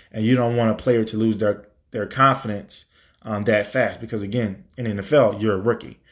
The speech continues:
But him coming back to Alabama, he was by far the undisputed leader. So even as he was getting himself together, our defense still looked to him as the guy to turn to,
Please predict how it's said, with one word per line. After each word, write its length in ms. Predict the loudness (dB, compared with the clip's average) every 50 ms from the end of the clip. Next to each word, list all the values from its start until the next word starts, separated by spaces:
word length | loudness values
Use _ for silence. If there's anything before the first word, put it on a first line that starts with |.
| _ _ _
But 120 | -10 -4 0
him 200 | 2 2 2 2
coming 220 | 0 -2 0 2
back 180 | 2 2 2 2
to 140 | 0 -2 0
Alabama, 540 | 0 0 -2 -2 -2 -2 -2 -4 -4 -8 -12 _ _ _ _ -12
he 200 | -6 -4 -2 -2
was 480 | -2 0 2 4 4 4 4 2 0
by 200 | 0 0 0 0
far 360 | 0 0 2 2 4 2 2
the 240 | 0 -2 -6 -8 -6 -4
undisputed 640 | -4 -2 -2 -2 -4 -6 -4 -2 -2 -2 -2 -2 -2
leader. 400 | -2 0 0 0 -2 -4 -6 -10 -14 _ -20 -20 -20 _
So 140 | -12 -8 -2
even 320 | 2 2 2 4 2 0
as 180 | 0 0 -2 -2
he 200 | -2 0 0 2
was 400 | 2 2 2 0 -2 -4 -8 -14 _ _ _ _ _ _ 0
getting 280 | 0 2 2 2 0
himself 580 | -2 0 0 0 2 2 2 2 2 2 2 0
together, 580 | -6 -10 -2 2 2 2 2 2 -2 -6 -8 -12 _ _ _ _ _ _ _ _ _ _
our 280 | -2 2 4 4 4 4
defense 680 | 2 0 0 0 0 0 -2 -4 -6 -4 -4 -4 -6 -6
still 280 | -2 2 2 2 2
looked 340 | 2 2 0 -2 -2 -4 -10
to 60 | -10
him 360 | -8 -6 -4 -4 -4 -6 -10 -16 _ _ _ _ _ -4
as 220 | -2 0 0 0
the 100 | -2 -4
guy 340 | 0 2 4 4 4 4 2
to 140 | -2 -6 -10
turn 320 | -8 -6 -4 -4 -4 -6
to, 280 | -6 -6 -6 -6 -8